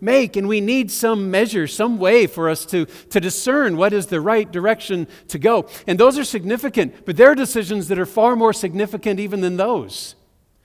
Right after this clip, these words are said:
The decisions that relate to faith are so absolutely essential for us to make, because they impact not just who we are, not just where we are, but where we're going. And they aren't just things for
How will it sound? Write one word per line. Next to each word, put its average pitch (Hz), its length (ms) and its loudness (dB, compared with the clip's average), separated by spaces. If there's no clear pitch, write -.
The 208 80 4
decisions 226 560 -2
that 190 120 -2
relate 208 460 0
to 185 300 0
faith 233 680 -4
are 202 140 0
so 226 760 2
absolutely 214 1000 -2
essential 214 580 -4
for 190 160 -4
us 185 120 -2
to 208 80 -6
make, 233 240 0
because 208 260 -2
they 190 200 0
impact 240 400 0
not 226 180 -2
just 277 200 -8
who 262 100 -2
we 214 160 -2
are, 202 320 4
not 220 100 -2
just 220 200 -6
where 233 200 6
we 202 140 0
are, 123 140 -2
but 202 120 0
where 247 200 8
we're 240 140 2
going. 170 480 0
And 202 140 -4
they 226 100 4
aren't 262 280 0
just - 280 -4
things 233 340 0
for 190 400 0